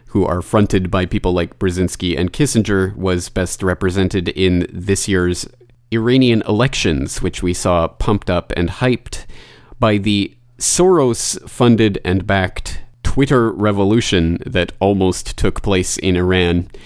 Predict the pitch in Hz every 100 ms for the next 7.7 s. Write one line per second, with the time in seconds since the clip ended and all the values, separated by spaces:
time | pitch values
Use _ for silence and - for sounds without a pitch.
0 | - - - - 85 98 - 107 - 113
1 | - 104 95 - - 104 - 104 101 92
2 | 90 95 95 90 85 - 107 98 92 -
3 | - 110 104 - 95 90 98 - 104 90
4 | 87 87 87 90 - 90 - 101 - 92
5 | 87 - 127 123 113 95 - 85 87 -
6 | 90 85 - 98 90 87 85 85 87 87
7 | 87 92 95 90 85 82 90